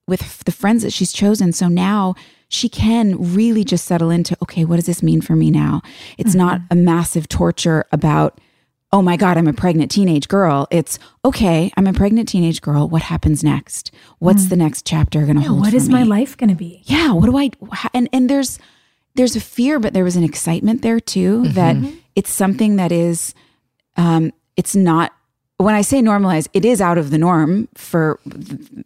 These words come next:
Speaker 1: the most of the population, but in terms of, like, her just not feeling alone.
Speaker 2: Mm-hmm.
Speaker 3: That's
Speaker 1: She doesn't
Speaker 3: special.
Speaker 1: feel alone.
Speaker 3: Yeah.
Speaker 1: It's special. Yeah.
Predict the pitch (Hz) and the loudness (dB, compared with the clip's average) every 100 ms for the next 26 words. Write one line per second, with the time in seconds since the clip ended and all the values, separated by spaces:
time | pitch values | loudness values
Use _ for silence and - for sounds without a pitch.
0 | - 175 160 156 156 147 143 147 226 190 | 0 0 0 -2 -4 -4 -2 -2 -2 0
1 | 143 147 143 - - _ _ _ _ _ | -2 0 -2 -4 -14 _ _ _ _ _
2 | _ _ - _ _ _ _ _ _ _ | _ _ -20 _ _ _ _ _ _ _
3 | 214 208 151 - 208 196 180 180 165 151 | 0 0 0 -2 -2 -2 -2 0 0 -2
4 | 156 151 147 - - - 190 175 175 165 | -2 -2 -2 -8 -18 -8 -4 -4 -4 -4
5 | 170 160 - - 170 160 156 143 143 139 | -2 -2 -6 -6 -4 0 0 0 0 -2
6 | - _ _ _ _ _ _ _ _ _ | -10 _ _ _ _ _ _ _ _ _
7 | _ - 165 160 160 147 151 - - _ | _ -2 0 2 2 0 -2 -6 -12 _
8 | _ _ - 185 180 165 - _ _ _ | _ _ -4 -2 -2 -6 -10 _ _ _
9 | 208 247 - 269 302 233 156 226 - 226 | -4 -4 -2 0 0 0 0 0 0 0
10 | 233 226 247 330 220 147 170 202 180 139 | 2 2 2 2 2 0 0 2 0 0
11 | 320 359 208 156 139 - 254 339 247 147 | -2 -2 -2 0 -2 -2 -2 0 0 -2